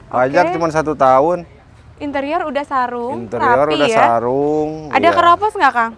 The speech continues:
Speaker 1: Keropos nggak ada sih.
Speaker 2: Aman ya?
Speaker 1: Aman.
Speaker 2: Mesin jos. Pajak?
Speaker 1: Pajaknya satu tahun.
Speaker 2: Sekali aja. Berapaan, Kang, kalau tahun segini, Kang?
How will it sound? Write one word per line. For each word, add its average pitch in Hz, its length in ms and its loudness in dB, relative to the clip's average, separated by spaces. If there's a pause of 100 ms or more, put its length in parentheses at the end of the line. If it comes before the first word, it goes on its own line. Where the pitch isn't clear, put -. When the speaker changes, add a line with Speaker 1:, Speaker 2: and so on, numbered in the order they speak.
(180)
Speaker 1:
Keropos 160 400 2
nggak 127 220 4 (100)
ada 151 160 -4
sih. 139 160 -12 (320)
Speaker 2:
Aman 269 320 -8
ya? 247 320 -6
Speaker 1:
Aman. 196 400 -8 (400)
Speaker 2:
Mesin 254 320 -12
jos. 226 420 -2 (540)
Pajak? 240 420 0 (960)
Speaker 1:
Pajaknya 135 500 0
satu 131 240 -6
tahun. 104 400 -4
Speaker 2:
Sekali 262 480 -6
aja. 226 320 -8
Berapaan, 370 400 -4
Kang, 277 160 -2
kalau 262 240 -4
tahun 262 160 -4
segini, 277 320 -10
Kang? 226 160 -12